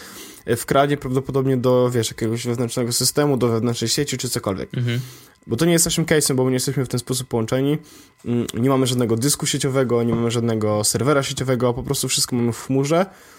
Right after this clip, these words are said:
Speaker 1: I tak naprawdę jedynym naszym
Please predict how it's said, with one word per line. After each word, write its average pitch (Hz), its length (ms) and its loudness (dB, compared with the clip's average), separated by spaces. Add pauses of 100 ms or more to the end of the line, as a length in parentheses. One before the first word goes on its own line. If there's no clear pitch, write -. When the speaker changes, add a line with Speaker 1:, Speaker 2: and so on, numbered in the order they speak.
(360)
Speaker 1:
I 131 80 0
tak 131 120 0
naprawdę 139 680 2
jedynym 135 540 2
naszym 127 600 -2